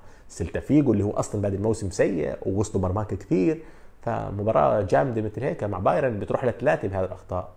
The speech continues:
الدفاع. صحيح برشلونه عنده مشاكل، واحد بيقول لي: "برشلونه مشكلته اكبر". لعبه الانتر والريال مباراه اولى افتتاحيه دور مجموعات، ما في داعي نكبر الموضوع، آه، اسماء كبيره بتلعب مع بعض.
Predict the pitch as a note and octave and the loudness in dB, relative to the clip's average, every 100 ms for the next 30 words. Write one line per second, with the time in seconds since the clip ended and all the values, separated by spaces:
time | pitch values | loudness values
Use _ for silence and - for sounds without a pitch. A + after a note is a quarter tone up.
0 | - G2 F2+ F#2+ - - - - - - | -8 -6 -6 -10 -14 -18 -20 -20 -20 -20
1 | - - - - - - - - - - | -20 -20 -20 -20 -20 -20 -20 -20 -20 -20
2 | - - - - - - - - - - | -20 -20 -20 -20 -20 -20 -20 -20 -20 -20
3 | - - - - - - - - - - | -20 -20 -20 -20 -20 -20 -20 -20 -20 -20
4 | - - - A3 C3+ A#2+ - E3+ - C3+ | -20 -20 -2 2 4 2 0 0 2 2
5 | B2 G#2 G2 F#2+ F#2+ G#2+ G#2+ A2+ A#2 G#2+ | 2 0 0 -4 -2 -2 4 6 6 4
6 | A2+ G2+ - G2 G#2 - - - - - | 2 0 -4 -4 -4 -4 -8 -10 -20 -14
7 | - C#3 D#3+ - C3+ C#3 D#3+ D3+ C3+ A#2 | 2 4 4 2 0 2 2 4 4 4
8 | B2 D3+ A#3+ - - F4+ A3 - A2+ - | 4 2 0 -4 2 6 6 6 4 2
9 | D3+ C3+ G2+ G2 D#3 - C3+ A#2+ G2+ G2 | 0 0 0 -2 -2 2 2 4 0 -2
10 | E2 G2 C#3 G#2 F#2+ F#2 F#2 F#2 F2+ F2 | -4 -4 -2 -2 -2 -4 -6 -4 -4 -4
11 | F2 - A#2+ - - - - G#2+ - E2+ | -2 -2 -4 -4 -6 -6 -4 -4 -4 -6
12 | F2 D#2+ F#2+ - | -6 -4 -2 -2